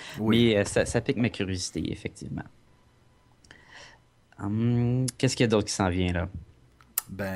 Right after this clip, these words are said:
Speaker 1: euh, pour les petits gars en nous, euh,
Speaker 2: Oui.
Speaker 1: G I Joe, Retaliation.
Speaker 2: Wouhou ! Yo, Joe !
Speaker 1: Yo, Joe, go, Joe !
Speaker 2: Ouais, ouais. Moi, moi, j'ai hâte. T'as-tu hâte ?
Speaker 1: Euh,
Speaker 2: Attends, t'as-tu aimé le premier ?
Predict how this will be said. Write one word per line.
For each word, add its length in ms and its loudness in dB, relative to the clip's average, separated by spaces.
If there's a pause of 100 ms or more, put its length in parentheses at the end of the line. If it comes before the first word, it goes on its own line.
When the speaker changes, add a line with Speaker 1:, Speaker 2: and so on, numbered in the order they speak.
(180)
Speaker 1:
euh, 920 -6
pour 180 -4
les 100 0
petits 240 -6
gars 240 2 (120)
en 180 0
nous, 240 0 (580)
euh, 480 -6
Speaker 2:
Oui. 60 -12 (100)
Speaker 1:
G 160 4
I 220 6
Joe, 240 2 (220)
Retaliation. 920 2 (440)
Speaker 2:
Wouhou ! 520 8
Yo, 320 6
Joe ! 480 4 (300)
Speaker 1:
Yo, 540 6
Joe, 360 0 (180)
go, 340 6
Joe ! 460 4 (220)
Speaker 2:
Ouais, 80 -10
ouais. 140 -4 (260)
Moi, 180 -6
moi, 100 -4
j'ai 120 -2
hâte. 320 -6 (220)
T'as-tu 180 -12
hâte ? 200 -4 (400)
Speaker 1:
Euh, 420 2 (340)
Speaker 2:
Attends, 160 -6 (120)
t'as-tu 240 -4
aimé 120 -2
le 60 -6
premier ? 260 -8